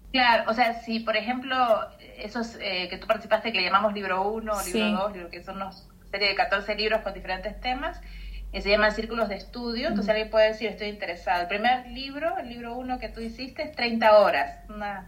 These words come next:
Speaker 1: unas
Speaker 2: Ah,
Speaker 1: quince,
Speaker 2: claro.
Speaker 1: eh, quince reuniones. Eh, entonces, si lo quieren hacer, si no hay ninguna comunidad cerca, porque presencial es bien bonito,
Speaker 2: Sí.
Speaker 1: porque además de,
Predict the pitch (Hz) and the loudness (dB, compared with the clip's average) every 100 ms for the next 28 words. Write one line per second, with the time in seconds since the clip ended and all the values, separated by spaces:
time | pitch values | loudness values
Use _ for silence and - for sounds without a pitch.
0 | - 185 208 202 190 196 180 196 190 185 | -10 -6 -2 -2 -2 -2 -2 0 0 -2
1 | - - - - - - - - 208 202 | -8 -12 -16 -20 -20 -16 -16 -14 -6 0
2 | 185 185 180 170 160 - - - - - | 2 2 2 2 2 -6 -14 -20 -20 -20
3 | - - - 180 165 170 165 165 196 196 | -20 -20 -6 0 2 4 4 2 -2 -2
4 | 196 - - - - 180 180 214 220 208 | -2 -10 -20 -20 -6 -4 2 2 2 0
5 | 208 - 185 202 220 226 220 208 226 226 | -6 -8 -2 6 8 8 4 0 -4 -4
6 | 214 214 220 - 240 233 269 330 233 214 | -4 -2 -2 0 -2 -2 -2 -2 -4 -4
7 | 214 226 233 285 220 196 196 196 180 185 | -2 -2 -2 -2 -2 -8 -10 -6 -4 -4
8 | - 208 190 165 165 185 202 208 180 | -4 -4 2 4 4 2 -2 -6 -6